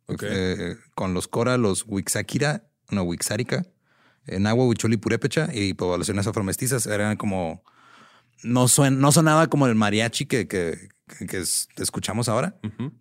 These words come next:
Speaker 2: pero de ahí viene, y como
Speaker 1: Ok.
Speaker 2: que la raíz de, de ahí, de ahí sale.
Speaker 1: Fue, fue evolucionando.
Speaker 2: Ujú. Porque ya la música de mariachi moderna ya también,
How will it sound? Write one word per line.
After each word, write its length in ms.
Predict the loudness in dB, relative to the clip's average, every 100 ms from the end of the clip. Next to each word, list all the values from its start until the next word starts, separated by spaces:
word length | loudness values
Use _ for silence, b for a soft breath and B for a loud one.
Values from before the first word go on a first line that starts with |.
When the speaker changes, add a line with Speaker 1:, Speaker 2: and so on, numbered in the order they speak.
| -8
Speaker 2:
pero 180 | -6 -2
de 80 | -2
ahí 100 | 0
viene, 300 | -2 -4 _
y 160 | -8 -8
como 200 | -6 -6
Speaker 1:
Ok. 40 | -4
Speaker 2:
que 160 | -4
la 160 | -2 -4
raíz 360 | -4 -4 -2 -2
de, 180 | -4
de 120 | -4 -8
ahí, 180 | -8 -10
de 160 | -10
ahí 120 | -8
sale. 320 | -8 -10 -14 -20 _ _
Speaker 1:
Fue, 380 | -20 -8 -4 -4
fue 140 | -2 -2
evolucionando. 720 | 0 -2 -2 -2 -2 -4 -8 -2
Speaker 2:
Ujú. 260 | 0 0 -4 _ _ _ _ _ _ _ _ -4
Porque 240 | -2 4
ya 100 | 4
la 80 | 6
música 400 | 4 2 0 2
de 60 | 4
mariachi 480 | 2 0 0 -2
moderna 380 | 0 0 0 0
ya 100 | -2
también, 460 | -2 -4 -2 -4